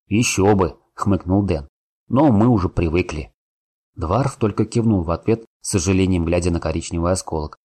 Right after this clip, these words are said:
оставшийся лежать на земле. Оливийка снова промолчала, но её взгляд красноречиво говорил о том,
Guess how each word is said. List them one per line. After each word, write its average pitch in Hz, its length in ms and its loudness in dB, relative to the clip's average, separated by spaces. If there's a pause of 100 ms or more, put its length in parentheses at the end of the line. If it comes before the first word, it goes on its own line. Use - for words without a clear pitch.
оставшийся 90 600 -4
лежать 87 320 -2
на 85 100 -4
земле. 87 420 -4 (560)
Оливийка 127 460 2
снова 101 320 0
промолчала, 87 680 -2 (260)
но 110 180 2
её 117 200 4
взгляд 110 280 0
красноречиво 104 640 0
говорил 101 360 2
о 95 80 0
том, 87 260 -2